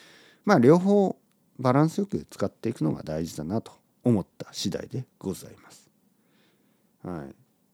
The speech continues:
で、そもそもジブリスタイルというプロンプトを作れ、作ることができたのも、もちろんジブリがあったからであって、やっぱり僕たちはクリエイティブにそういう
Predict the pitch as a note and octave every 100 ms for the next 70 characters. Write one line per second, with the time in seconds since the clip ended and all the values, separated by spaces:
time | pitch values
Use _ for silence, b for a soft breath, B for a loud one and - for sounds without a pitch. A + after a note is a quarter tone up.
0 | _ _ _ C#3 - A4+ B4+ G#2+ G#2+ G2
1 | - _ _ _ _ _ _ _ - A2+
2 | A2+ D3+ A3 - - G3+ E2 - _ _
3 | _ _ _ G#2+ G2+ G2 F#2 - C#3 D#3+
4 | B2+ F2+ D#2 - - D#3 - - - F#3+
5 | G#2+ E2 F2+ A#2 F2 D#2 F2+ D2+ F2+ D#3+
6 | G#2 F#2 C#3+ G#2 E2 E2 D2 - _ A2+
7 | - D2 - A#1+ - - _ C#2+ B1+ _
8 | - - - - - _ - F4+ - C#3
9 | - F#2+ D2+ - B2 B2+ A#2 F2 E2+ G2+
10 | F#2+ D#2+ - - D#2+ E2 E2